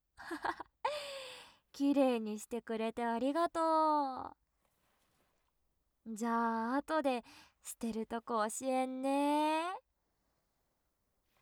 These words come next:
お姉さん、めっ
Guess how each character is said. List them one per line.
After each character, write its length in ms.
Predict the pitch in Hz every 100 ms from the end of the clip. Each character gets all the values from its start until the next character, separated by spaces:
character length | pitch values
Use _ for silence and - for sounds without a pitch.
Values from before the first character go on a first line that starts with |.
| _ _ _ _ _ _ _ _ _ _ _
お 200 | 214 220
姉 260 | 226 247 254
さ 260 | - 214
ん、 120 | 196 220
め 160 |
っ 40 | 240